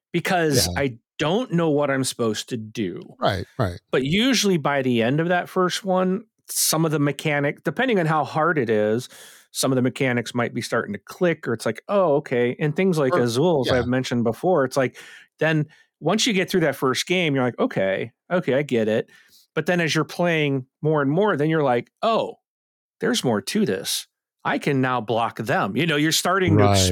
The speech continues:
Speaker 1: expand and learn, you know, more, I guess, strategic ways to play. And yeah, and
Speaker 2: Exactly.
Speaker 1: it just, it makes it even more fun the more you play it. <laughs>
Speaker 2: Oh, absolutely.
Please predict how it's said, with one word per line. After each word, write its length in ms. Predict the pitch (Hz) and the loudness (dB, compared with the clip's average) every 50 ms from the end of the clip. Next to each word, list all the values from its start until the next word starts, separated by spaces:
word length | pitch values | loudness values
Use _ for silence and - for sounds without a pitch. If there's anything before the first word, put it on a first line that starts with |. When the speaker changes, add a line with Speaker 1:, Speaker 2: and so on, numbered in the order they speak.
| 92 92 | 2 2
Speaker 1:
expand 560 | - 147 151 147 147 147 143 135 135 127 123 - - - - - - - - - - - _ | 0 0 2 2 2 2 2 2 2 0 -2 -4 -12 -20 -20 -20 -20 -20 -20 -20 -20 -8 _
and 260 | 147 135 135 135 131 | -2 0 2 2 2
learn, 480 | 131 135 139 143 139 139 135 131 127 123 | 2 2 2 2 2 2 2 2 0 2
you 120 | - 160 139 | 0 2 2
know, 440 | 131 127 120 120 117 - - - - - | 2 4 2 2 2 0 -4 -8 -12 -8
more, 600 | 151 139 135 127 123 123 120 123 120 117 127 - _ _ _ _ - | -4 0 2 2 2 4 2 2 0 -2 -6 -12 _ _ _ _ -6
I 60 | 117 | -4
guess, 240 | 110 127 117 113 - | -2 0 -2 -2 -2
strategic 560 | - - 117 - - 135 127 127 127 113 - | -4 -6 -6 -4 -4 -4 -2 -2 -2 -2 -2
ways 200 | 123 123 - - | -2 -4 -4 -4
to 100 | - 117 | -8 -12
play. 480 | - - - 139 139 139 131 120 117 120 | -16 -12 -6 -2 -2 0 0 -2 -2 -4
And 200 | 107 101 104 110 - | -4 -6 -8 -10 -14
yeah, 560 | - - - - - - - _ _ _ _ | -18 -20 -20 -20 -20 -20 -20 _ _ _ _
and 60 | _ 143 | _ -4
Speaker 2:
Exactly. 480 | 135 - - 131 117 110 113 123 120 117 | 0 2 2 2 4 2 0 0 -2 0
Speaker 1:
it 60 | 113 | -2
just, 180 | 165 160 - - | -2 -2 -2 -2
it 60 | - | -4
makes 220 | 165 175 160 - | -4 -2 -2 -2
it 80 | 175 156 | -2 -2
even 160 | 151 139 139 131 | -2 -2 -2 -2
more 200 | 131 139 147 147 | 0 0 -2 -2
fun 280 | - - 135 123 117 117 | -2 -4 -4 -4 -4 -4
the 60 | 110 | -4
more 180 | 107 110 110 107 | -2 -2 -2 -2
you 100 | 101 92 | -4 -6
play 280 | - _ 120 120 117 92 | -6 _ -2 -2 0 -2
it. 100 | 101 - 151 - - _ _ - | -2 -4 -8 -10 -10 _ _ -6
<laughs> 80 | 151 - - _ _ _ _ _ _ _ _ - - | -6 -6 -6 _ _ _ _ _ _ _ _ 0 2
Speaker 2:
Oh, 140 | 208 196 | 4 4
absolutely. 720 | 147 147 139 - - 135 131 156 170 135 87 82 85 95 | 4 2 2 0 0 2 2 2 0 0 -4 -6 -12 -16